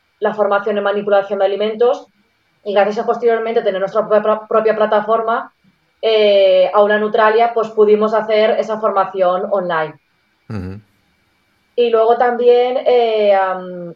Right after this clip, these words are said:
Speaker 1: formación presencial, como decía Laura, en, en colegios, en centros educativos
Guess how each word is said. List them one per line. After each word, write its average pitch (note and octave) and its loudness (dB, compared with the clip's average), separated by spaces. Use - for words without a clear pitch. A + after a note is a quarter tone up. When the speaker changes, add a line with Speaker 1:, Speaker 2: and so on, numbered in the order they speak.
Speaker 1:
formación G#3 2
presencial, A3+ 0
como A3 0
decía G#3 0
Laura, A3+ 0
en, F#3+ 0
en F#3 -8
colegios, A#3 0
en F3 -4
centros F#3+ -12
educativos A#3 -2